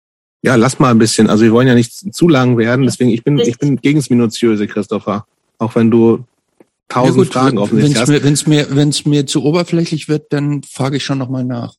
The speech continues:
Speaker 1: Ja, das kannst du machen. Nee, soll ja nicht oberflächlich sein, sondern
Speaker 3: Nee,
Speaker 1: nur
Speaker 3: aber wenn
Speaker 1: irgendwie
Speaker 3: ich mehr Detail, äh, wissen will, aber das ist
Speaker 1: Gut.
Speaker 3: ja, es ist ja okay. Ähm, jetzt
Speaker 1: Genau,
Speaker 3: hab ich
Speaker 1: das heißt
Speaker 3: jetzt
Speaker 1: dann irgendwann nachts
Speaker 3: Ich hätte
Speaker 1: kam
Speaker 3: zum
Speaker 1: tatsächlich
Speaker 3: Beispiel,
Speaker 1: jemand
Speaker 3: äh,
Speaker 1: an.
Speaker 3: ich sag ganz ehrlich, ich hätte ja zum Beispiel, ich
Speaker 1: Welche
Speaker 3: hätte als
Speaker 1: Marke
Speaker 3: allererstes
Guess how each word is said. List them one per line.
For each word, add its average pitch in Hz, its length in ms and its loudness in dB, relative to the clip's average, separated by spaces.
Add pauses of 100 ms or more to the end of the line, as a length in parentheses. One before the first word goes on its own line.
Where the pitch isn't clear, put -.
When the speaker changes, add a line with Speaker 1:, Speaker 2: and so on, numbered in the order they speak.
Speaker 1:
Ja, 104 320 -4
das 98 140 -8
kannst 113 240 -6
du 117 40 0
machen. 104 280 -2
Nee, 139 200 2
soll 117 120 0
ja 139 80 0
nicht 113 120 -2
oberflächlich 110 400 0
sein, 104 280 0
sondern 117 260 0
Speaker 3:
Nee, 180 80 4
Speaker 1:
nur - 80 0
Speaker 3:
aber 117 140 2
wenn 120 80 2
Speaker 1:
irgendwie 131 160 4
Speaker 3:
ich - 80 -6
mehr 131 180 4
Detail, 127 560 0
äh, 120 180 -8
wissen 110 280 -4
will, 101 260 0
aber 113 180 0
das 131 140 2
ist - 60 0
Speaker 1:
Gut. 185 80 2
Speaker 3:
ja, 160 80 0
es 143 180 0
ist 143 100 -6
ja 151 120 0
okay. 131 300 -2 (120)
Ähm, 110 320 -2
jetzt 107 80 -6
Speaker 1:
Genau, 123 140 0
Speaker 3:
hab 110 140 -2
ich 120 80 -8
Speaker 1:
das 113 120 -4
heißt 160 180 0
Speaker 3:
jetzt - 20 -2
Speaker 1:
dann 160 200 0
irgendwann 170 340 0
nachts 151 220 -4
Speaker 3:
Ich 160 120 2
hätte 180 120 4
Speaker 1:
kam 202 100 2
Speaker 3:
zum 180 200 4
Speaker 1:
tatsächlich 170 280 2
Speaker 3:
Beispiel, - 0 -
Speaker 1:
jemand 185 180 2
Speaker 3:
äh, 160 120 2
Speaker 1:
an. 101 60 0
Speaker 3:
ich 160 120 2
sag 160 160 -2
ganz 156 160 2
ehrlich, 165 300 0
ich 160 100 -2
hätte 208 200 0
ja 190 120 0
zum 180 140 -4
Beispiel, 170 200 0
ich 156 60 -2
Speaker 1:
Welche 180 200 0
Speaker 3:
hätte 165 60 2
als - 100 0
Speaker 1:
Marke - 160 0
Speaker 3:
allererstes - 220 -2